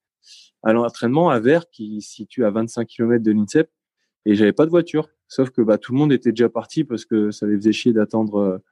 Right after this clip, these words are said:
euh, mon heure de sortie. Et en fait, du coup, euh, bah, je, pff, j'étais tout seul, je pouvais pas vraiment m'entraîner. J'ai fait beaucoup de courses à pied cette année-là. Et il y avait pas, euh, le système de navette qu'il y a actuellement.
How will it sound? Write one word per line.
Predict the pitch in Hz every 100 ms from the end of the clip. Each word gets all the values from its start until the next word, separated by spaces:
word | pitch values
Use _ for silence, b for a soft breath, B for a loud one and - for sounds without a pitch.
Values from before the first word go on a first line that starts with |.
| _ _ _ -
euh, | 101 98
mon | 98 101
heure | 113 120
de | 110
sortie. | 104 98 - 170 196 _ _ _ _ _ _
Et | 104
en | 98
fait, | 127
du | 120 104
coup, | 98 135
euh, | 139 104 101
bah, | 101 90 95
je, | 101 98 95 92 90 82 80 80 78 - - -
pff, | - -
j'étais | - - -
tout | 98 110
seul, | - 139
je | 147
pouvais | - 107 -
pas | 110
vraiment | 107 113 113
m'entraîner. | 113 110 113 113 147 160
J'ai | 127
fait | 104
beaucoup | 107 120 135
de | 131
courses | 147 -
à | 117
pied | - 151
cette | 156
année-là. | 120 113 135 - b b b b b _ -
Et | 120
il | 139
y |
avait | 120 113
pas, | 113 143 147 143 135
euh, | 120 113 113
le | 110
système | 110 - - 139 127
de | 120
navette | 117 120 139
qu'il | _ 113
y | 113
a |
actuellement. | 110 - 113 110 123